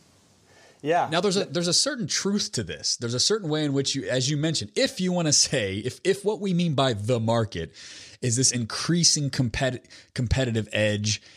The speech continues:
Speaker 2: and, and this, this extreme logic of money capital and competition that rules the calculations of managers. That, that's, that's true to an extent. But the correlate, which is that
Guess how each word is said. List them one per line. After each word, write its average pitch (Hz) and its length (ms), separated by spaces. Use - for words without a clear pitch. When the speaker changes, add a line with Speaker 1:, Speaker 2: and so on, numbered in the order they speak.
Speaker 2:
and, 107 200
and 110 160
this, 107 120
this 113 240
extreme 151 880
logic 113 720
of 104 320
money 117 420
capital 82 640
and 101 220
competition 110 680
that 90 160
rules 107 800
the 107 80
calculations 101 1080
of 95 180
managers. 95 720
That, 156 260
that's, 175 240
that's 170 260
true 160 260
to 131 180
an 107 60
extent. - 600
But 135 200
the 120 100
correlate, 131 800
which 120 240
is 104 160
that 113 300